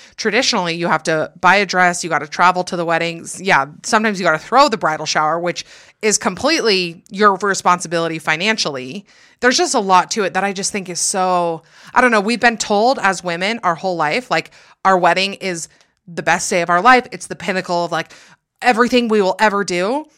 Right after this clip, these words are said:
And Matt, I think we talked about this when you came on, when we talked about just when people ask you questions and we talked about our relationship and stuff, that, like, it was not even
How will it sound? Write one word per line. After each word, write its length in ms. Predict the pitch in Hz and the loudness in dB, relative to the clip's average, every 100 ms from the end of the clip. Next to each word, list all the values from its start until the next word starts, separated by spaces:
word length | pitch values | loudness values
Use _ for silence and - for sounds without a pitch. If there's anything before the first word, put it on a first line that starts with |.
| _ _ _ - | _ _ _ -4
And 520 | 208 190 180 180 175 - | 0 2 0 -2 -10 -4
Matt, 240 | 202 190 | -2 0
I 100 | 202 | 0
think 160 | 208 196 | -2 -4
we 80 | 196 | -4
talked 240 | 165 160 | -4 -4
about 180 | 160 170 | -4 -4
this 180 | 156 - | -4 -8
when 120 | 165 | -10
you 80 | 156 | -10
came 220 | - 160 | -8 -6
on, 140 | 156 | -6
when 100 | 156 | -8
we 100 | 156 | -12
talked 240 | 156 156 151 | -8 -8 -6
about 300 | 151 147 - | -4 -4 -4
just 260 | 160 - - _ - | -10 -10 -16 _ -12
when 160 | 170 | -10
people 220 | 151 160 | -10 -6
ask 180 | 147 147 | -6 -6
you 60 | 160 | -10
questions 380 | 156 147 147 147 | -10 -8 -10 -12
and 60 | |
we 40 | 151 | -12
talked 200 | 147 147 | -10 -10
about 160 | 147 147 | -8 -6
our 100 | 147 | -8
relationship 500 | 143 147 147 196 208 | -8 -12 -14 -12 -10
and 140 | 226 | -10
stuff, 280 | 214 247 311 - - - - _ _ - | -4 -2 -2 -6 -20 -20 -20 _ _ -4
that, 140 | 202 | -2
like, 280 | 190 185 - _ _ - | 0 -2 -8 _ _ -2
it 160 | 254 | 0
was 180 | 269 269 | 0 -2
not 240 | 226 202 | 2 4
even 360 | 190 170 165 156 | 2 -2 -6 -10